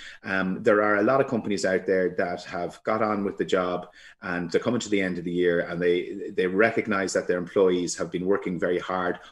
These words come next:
albeit probably remotely and a little bit, um, a little bit out of sight maybe throughout the year, but now is the time to, to recognize their efforts.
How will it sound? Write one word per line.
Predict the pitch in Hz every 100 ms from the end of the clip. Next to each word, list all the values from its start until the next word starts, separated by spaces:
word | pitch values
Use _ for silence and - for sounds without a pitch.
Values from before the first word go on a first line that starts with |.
| -
albeit | 98 90 95 95
probably | 95 90 87
remotely | 87 98 98 92 90
and | 90 85 82
a | 101
little | 104 107
bit, | - - - _ _ - -
um, | 90 85 - - - -
a | 107
little | 117
bit | 104
out | 107 104
of | -
sight | 107 113 110
maybe | 117 117
throughout | 120 - 117 107
the | 107
year, | 107 120 113
but | 98 104
now | 110 107 113
is | 98
the | 95
time | 98 92 90
to, | 95 92
to | -
recognize | 92 92 90 90 90
their | 87 87
efforts. | 87 - 78 - -